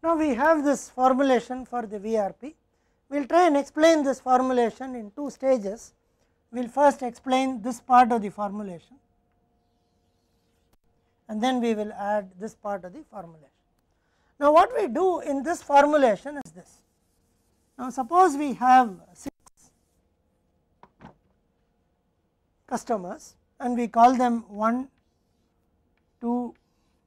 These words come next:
three, four, five,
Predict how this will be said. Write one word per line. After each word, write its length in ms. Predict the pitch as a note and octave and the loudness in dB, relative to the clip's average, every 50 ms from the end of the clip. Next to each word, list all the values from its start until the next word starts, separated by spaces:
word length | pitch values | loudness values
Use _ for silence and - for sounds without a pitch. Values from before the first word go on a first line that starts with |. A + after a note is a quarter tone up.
| _ _ _ _ _ _ _ _ _ _ _ _ - | _ _ _ _ _ _ _ _ _ _ _ _ -12
three, 340 | A3 A3+ A3+ A3 A3+ A3 - _ _ _ _ _ _ _ _ _ _ _ _ _ _ _ _ _ _ _ _ _ _ _ _ _ _ _ _ | -8 -6 -6 -6 -6 -8 -12 _ _ _ _ _ _ _ _ _ _ _ _ _ _ _ _ _ _ _ _ _ _ _ _ _ _ _ _
four, 360 | _ - A3 G#3+ A3 A3 G#3+ G#3 - _ _ _ _ _ _ _ _ _ _ _ _ _ _ _ _ _ _ _ _ _ _ _ _ _ _ _ _ _ _ _ _ _ _ _ _ _ _ _ _ _ _ _ _ _ _ _ _ | _ -12 -10 -8 -6 -6 -8 -10 -12 _ _ _ _ _ _ _ _ _ _ _ _ _ _ _ _ _ _ _ _ _ _ _ _ _ _ _ _ _ _ _ _ _ _ _ _ _ _ _ _ _ _ _ _ _ _ _ _
five, 320 | - G3+ G3 G3+ G3+ G3+ | -12 -10 -10 -10 -10 -12